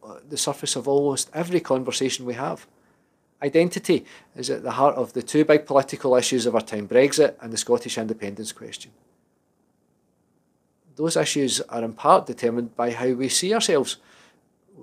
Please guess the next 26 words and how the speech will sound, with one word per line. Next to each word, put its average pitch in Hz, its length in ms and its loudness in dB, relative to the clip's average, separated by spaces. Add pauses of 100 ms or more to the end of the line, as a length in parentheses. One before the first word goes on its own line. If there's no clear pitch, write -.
(160)
what 156 140 2
we 156 80 -2
think 147 260 -6
our 139 80 2
identity 135 560 2
is. 127 280 -6 (140)
We 143 140 2
often 175 320 6 (240)
define 160 320 2
ourselves 139 380 4
in 131 80 -4
relation 127 380 2
to 107 100 -12
other 123 160 -2
people. - 360 -16 (120)
I'm 117 80 -20
part 151 180 0
of 143 80 0
that 139 260 6
group, 127 200 0
but 110 120 -2
I'm 107 120 0
not 135 140 0
one 135 120 -2
of 123 120 -8
them. 110 220 -6